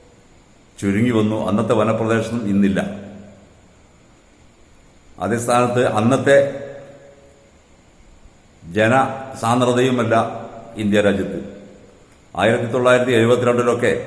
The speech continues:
ഒരു നൂറ് കോടിയുടെ കണക്കുമായിട്ടായിരുന്നു ഇന്ത്യൻ ജനത ഉണ്ടായിരുന്നതെങ്കിൽ ഇന്ന് ഇന്ത്യയിൽ നൂറ്റിനാൽപത് കോടി ജനങ്ങളുണ്ട്, അഥവാ അതിൽ കൂടുതലുണ്ട്. അതുകൊണ്ട് തന്നെ നാട്ടിൻപുറങ്ങൾ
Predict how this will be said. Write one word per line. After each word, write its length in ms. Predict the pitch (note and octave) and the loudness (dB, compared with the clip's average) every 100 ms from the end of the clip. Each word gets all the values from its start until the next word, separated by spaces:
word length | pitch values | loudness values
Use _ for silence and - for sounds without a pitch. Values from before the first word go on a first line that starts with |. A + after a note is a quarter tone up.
| G#2 | -4
ഒരു 100 | A#2 A2+ | 0 2
നൂറ് 240 | A2+ B2+ C3 | 2 2 2
കോടിയുടെ 440 | B2+ B2 B2+ B2+ G#2+ | 2 2 2 2 2
കണക്കുമായിട്ടായിരുന്നു 920 | G#2+ A2+ A#2+ A#2 A2+ A2+ G#2+ A2 G#2+ G2 - - - - - - - _ _ _ _ - G2+ | 0 0 0 0 0 2 2 0 -4 -6 -10 -16 -20 -20 -20 -20 -20 _ _ _ _ -6 -2
ഇന്ത്യൻ 240 | G#2+ A#2+ G#2+ | 0 2 2
ജനത 240 | G#2 A2 A2 - - - - - - - - G#2+ | 2 4 2 0 -8 -14 -16 -20 -20 -20 -14 -6
ഉണ്ടായിരുന്നതെങ്കിൽ 720 | G#2+ A2 A2 A2+ G#2 F#2+ F2+ - - - - - - - _ _ _ _ F#2 | 0 2 4 2 0 -2 -6 -10 -16 -20 -20 -20 -20 -20 _ _ _ _ -2
ഇന്ന് 180 | A2 C3 A#2 | 0 2 2
ഇന്ത്യയിൽ 320 | A2+ B2 A#2+ A2+ | 4 4 2 0
നൂറ്റിനാൽപത് 600 | G#2+ G#2+ A#2 A2+ A2+ A#2 A2 | -2 0 0 0 0 -2 0
കോടി 220 | G#2+ A2 A2 F2+ | 0 -2 -2 -2
ജനങ്ങളുണ്ട്, 520 | G2 G#2+ G#2 G2 F#2+ G2 - - - | -2 0 0 0 -2 -4 -12 -14 -6
അഥവാ 220 | F#2 G#2+ G#2 | -2 2 2
അതിൽ 140 | G#2 G#2 | 0 -2
കൂടുതലുണ്ട്. 500 | G2 G2 F#2+ F2 E2 E2 - - - - - - - - - - | -4 -2 -2 -4 -6 -12 -18 -20 -20 -20 -20 -20 -20 -20 -18 -4
അതുകൊണ്ട് 320 | G#2+ A#2 A#2+ B2 | 0 2 2 0
തന്നെ 200 | A#2+ A#2+ A#2+ G2 | 0 0 0 0
നാട്ടിൻപുറങ്ങൾ 680 | G#2 C3+ C3 A#2 A#2 A#2 | 0 0 0 0 2 2